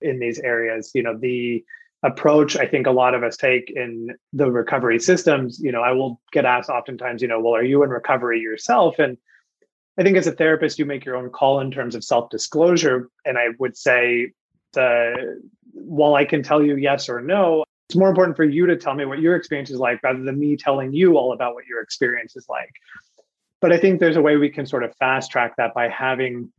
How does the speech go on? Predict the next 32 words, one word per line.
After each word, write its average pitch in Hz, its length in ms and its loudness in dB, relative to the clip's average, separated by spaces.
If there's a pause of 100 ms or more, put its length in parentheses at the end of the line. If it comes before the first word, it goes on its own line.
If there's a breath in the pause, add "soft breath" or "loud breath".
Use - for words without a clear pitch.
(100)
peer 131 520 2
specialists 117 800 -2 (720)
add 131 340 2
that 131 220 -2
level 131 280 -6
of 107 100 -10
detail 117 500 -4 (200)
to 135 180 4
us 123 140 0
up 131 240 0
front 110 360 0
so 131 60 -2
that 131 140 0
we're 143 100 4
not 165 260 4
always 143 480 4 (220)
taxing 127 800 0 (280)
individuals 123 600 0
to 131 80 0
have 123 240 0
to 147 100 0
educate 117 400 -2
us 110 180 -6
each 135 200 -4
and 117 80 -2
every 110 260 -2
time, 110 380 -6
if 131 180 -6
that's 139 340 0
not 127 200 2
something 113 340 -2
that 113 220 0